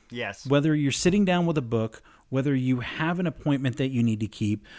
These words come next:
Speaker 2: when people are not on time, I think that that's also them just being, not being mindful of it, of other people.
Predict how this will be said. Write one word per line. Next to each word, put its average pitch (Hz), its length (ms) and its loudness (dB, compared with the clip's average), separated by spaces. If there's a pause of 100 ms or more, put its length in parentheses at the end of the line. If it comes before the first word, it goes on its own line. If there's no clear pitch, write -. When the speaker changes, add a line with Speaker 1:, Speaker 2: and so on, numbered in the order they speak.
(180)
Speaker 2:
when 147 160 6
people 190 320 0
are 156 80 2
not 139 260 2
on 139 200 0
time, 156 680 -2
I 139 120 2
think 190 240 0
that 135 140 -2
that's 151 280 -2
also 139 440 0
them 113 380 0
just - 360 -4 (420)
being, 135 300 4
not 127 200 -2
being 143 200 4
mindful 147 460 2
of 95 120 -2
it, 98 100 -8
of 113 180 -6
other 135 240 -2
people. 190 480 -6